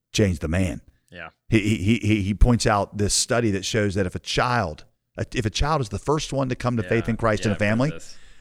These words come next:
Speaker 1: there's only a three and a half percent chance everybody else in the household will follow.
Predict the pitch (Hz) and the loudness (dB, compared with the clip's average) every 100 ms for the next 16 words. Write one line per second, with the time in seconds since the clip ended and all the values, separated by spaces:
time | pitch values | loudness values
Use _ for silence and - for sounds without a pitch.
0 | - 151 165 196 113 - 143 156 151 135 | 0 4 6 8 6 4 2 4 4 2
1 | - 123 123 101 101 90 104 101 98 95 | 0 -2 -2 -2 -2 0 0 0 0 0
2 | 90 90 85 87 82 85 76 - 80 71 | 0 -2 -4 -4 -2 -4 -4 -6 -6 -8
3 | 57 | -14